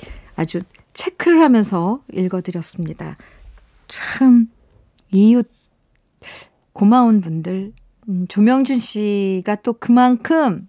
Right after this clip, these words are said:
음, 아파트 주민들에게 마음을 다해서 함께 하시는 것도 있을 거예요.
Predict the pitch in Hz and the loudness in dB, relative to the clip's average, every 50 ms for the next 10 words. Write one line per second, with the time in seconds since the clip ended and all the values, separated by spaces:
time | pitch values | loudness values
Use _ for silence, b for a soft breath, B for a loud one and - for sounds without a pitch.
0 | _ _ 156 160 170 175 170 165 165 165 160 160 156 156 156 156 160 202 220 - | _ _ -10 -8 -6 -6 -6 -6 -6 -8 -8 -10 -10 -12 -12 -12 -12 -10 -10 -10
1 | - - - - - - 160 - - 196 190 - - - - - 202 196 196 190 | -12 -14 -16 -16 -12 -10 -10 -6 -4 -4 -6 -6 -6 -4 0 2 4 4 4 2
2 | 175 160 143 147 - - - 160 170 156 139 147 165 180 180 180 175 - - - | 0 -2 -6 -8 -10 -10 -10 -8 -6 -4 -4 -2 -2 -2 -2 -4 -6 -8 -12 -12
3 | - - 196 202 202 185 180 - 175 160 160 165 175 170 170 - b b b b | -8 -2 0 2 2 2 0 -2 -4 -6 -6 -6 -6 -8 -10 -12 b b b b
4 | - 262 277 240 - 240 202 202 - - 254 247 240 226 190 180 175 165 156 156 | -4 -4 -4 -2 -2 -2 -2 -2 -2 0 2 2 2 2 0 -2 -4 -6 -6 -8
5 | 156 156 156 156 - - _ _ _ _ _ _ _ _ _ _ _ _ _ _ | -8 -10 -10 -12 -14 -16 _ _ _ _ _ _ _ _ _ _ _ _ _ _
6 | _ - 269 254 - - - - - - - - - - - - - - - - | _ 0 0 0 0 -2 -6 -6 -6 -8 -8 -10 -10 -10 -10 -14 -12 -12 -12 -14
7 | - | -14